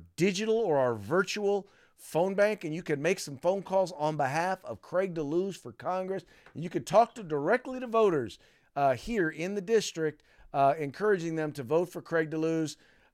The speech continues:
Uh, now, Mike, you're, we're not gonna allow you to do it, Mike, because, you know,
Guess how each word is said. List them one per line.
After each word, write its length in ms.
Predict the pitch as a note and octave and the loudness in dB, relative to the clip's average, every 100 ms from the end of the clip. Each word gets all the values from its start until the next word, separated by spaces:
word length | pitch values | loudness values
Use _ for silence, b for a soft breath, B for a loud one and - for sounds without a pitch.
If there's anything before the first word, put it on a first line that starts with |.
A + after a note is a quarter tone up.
| - | 2
Uh, 220 | C#3 C#3+ | 2 2
now, 300 | D3 C#3 C3+ C3+ | 0 -2 -2 -2
Mike, 320 | D3+ E3+ E3+ | 2 2 2
you're, 260 | D#3 G3+ G3 | -2 -2 -4
we're 180 | D3 E3 | -4 0
not 180 | F#3 G3 | 2 2
gonna 200 | F#3+ E3 | 2 2
allow 220 | E3 D#3+ | 4 4
you 200 | D#3 D3+ | 4 0
to 80 | C#3 | -2
do 140 | C3 | -2
it, 80 | B2 | -2
Mike, 280 | A#2+ A#2+ A2+ | 0 -2 -4
because, 460 | A2+ - A2+ F#2+ - | -10 -8 -8 -8 -12
you 100 | C#3 | -8
know, 260 | A#2+ G#2+ | -4 -6